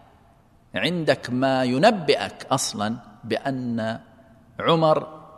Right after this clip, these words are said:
سيرتوي المسلمون من علمه بسبب نبوءة النبي صلى الله عليه وسلم في حقه. فالقضية واضحة، ما تحتاج إلى تحليل، لا،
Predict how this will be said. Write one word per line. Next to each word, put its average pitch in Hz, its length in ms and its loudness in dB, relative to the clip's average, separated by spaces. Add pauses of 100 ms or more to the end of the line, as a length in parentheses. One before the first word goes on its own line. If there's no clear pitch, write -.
سيرتوي 135 840 -2
المسلمون 117 1160 -4 (520)
من 104 180 -2
علمه 113 560 -2 (680)
بسبب 139 800 -4 (3250)
نبوءة 151 500 2
النبي 175 220 -6
صلى 165 220 -8
الله 180 100 -10
عليه 170 100 -12
وسلم 175 200 -14
في 165 180 -12
حقه. - 340 -14 (1160)
فالقضية 131 520 -2
واضحة، 165 400 0
ما 151 120 2
تحتاج 156 420 2
إلى 131 180 6
تحليل، 170 440 2 (220)
لا، 160 140 0